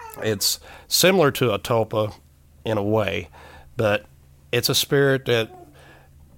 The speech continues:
that is like you got water, if you have running water. It's the spirit of the stream, and it's a, like a Mother Nature spirit. A tulpa is neither good nor evil.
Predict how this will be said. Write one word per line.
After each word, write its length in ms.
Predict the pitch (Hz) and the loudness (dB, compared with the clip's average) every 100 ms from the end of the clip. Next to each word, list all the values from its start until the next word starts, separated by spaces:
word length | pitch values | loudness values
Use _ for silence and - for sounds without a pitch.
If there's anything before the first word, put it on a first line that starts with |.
| - - - | -20 -20 -4
that 240 | 131 127 | 0 0
is 320 | 110 117 110 123 | 0 -2 0 0
like 220 | 123 120 | 0 -2
you 80 | 120 | 0
got 220 | 127 110 | 0 0
water, 440 | 110 113 107 - - | 0 0 -2 -10 -16
if 140 | 123 | -10
you 80 | 120 | -6
have 180 | 117 110 | -4 -2
running 320 | 110 117 110 | -2 -2 -2
water. 380 | 104 98 92 90 - - _ - - | -4 -6 -6 -14 -20 -20 _ -20 -14
It's 160 | 113 - | -8 -4
the 100 | - | -4
spirit 460 | - - 147 143 117 | -4 0 2 2 0
of 180 | 117 | -4
the 120 | 110 104 | -2 -4
stream, 640 | - - 123 104 85 92 - - - - - 139 | -4 -2 -2 -4 -10 -18 -20 -20 -20 -20 -18 -8
and 280 | 117 104 - | -6 -6 -6
it's 200 | 127 - | -6 -6
a, 140 | 127 - | -8 -4
like 220 | 123 120 | -4 -2
a 40 | |
Mother 300 | 113 123 113 | -2 -2 -4
Nature 360 | 107 104 - - | -8 -10 -14 -14
spirit. 420 | - - 76 73 _ - - - - - | -14 -14 -16 -16 _ -20 -20 -20 -14 -8
A 100 | - | -2
tulpa 540 | 151 160 175 160 156 | 2 2 2 2 2
is 200 | 120 110 | 0 0
neither 280 | 117 127 104 | 0 0 0
good 340 | 113 120 120 120 | -2 -2 -2 -2
nor 260 | 127 131 | -2 -2
evil. 280 | 147 123 - | -2 -4 -10